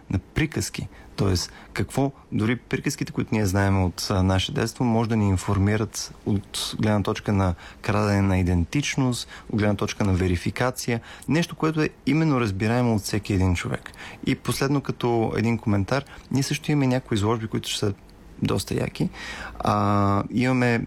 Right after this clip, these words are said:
две изложби. Едната, която е с, а, а, различни скални образования и прочее от,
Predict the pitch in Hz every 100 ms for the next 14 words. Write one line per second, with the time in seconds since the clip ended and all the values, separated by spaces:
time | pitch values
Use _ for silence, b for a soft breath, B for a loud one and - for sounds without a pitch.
0 | - 131 107 117 117 139 135 120 113 98
1 | 107 98 110 101 92 - 95 - - 104
2 | 98 95 92 90 - 117 104 98 98 98
3 | - 110 90 101 - 110 98 110 120 110
4 | - 110 107 104 104 95 98 98 98 90
5 | 98 101 - 98 98 - -